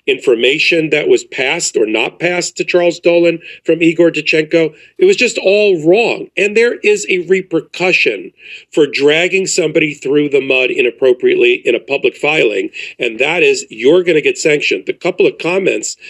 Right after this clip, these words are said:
that were made by the judge that resonated with me, Ben, and I wanna hear from you,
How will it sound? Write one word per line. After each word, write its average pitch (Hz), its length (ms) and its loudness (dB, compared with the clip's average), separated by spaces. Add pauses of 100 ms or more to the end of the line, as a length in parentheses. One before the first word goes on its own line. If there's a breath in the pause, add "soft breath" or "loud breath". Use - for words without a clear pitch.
(160 loud breath)
that 151 120 2
were 139 120 6
made 156 320 0
by 147 120 0
the 127 120 0
judge 135 340 0
that 127 140 0
resonated 123 480 2
with 110 160 -4
me, 165 180 0
Ben, 92 320 -6
and 120 100 -2
I 117 40 2
wanna 120 160 2
hear 117 160 4
from 107 220 -4
you, 123 360 0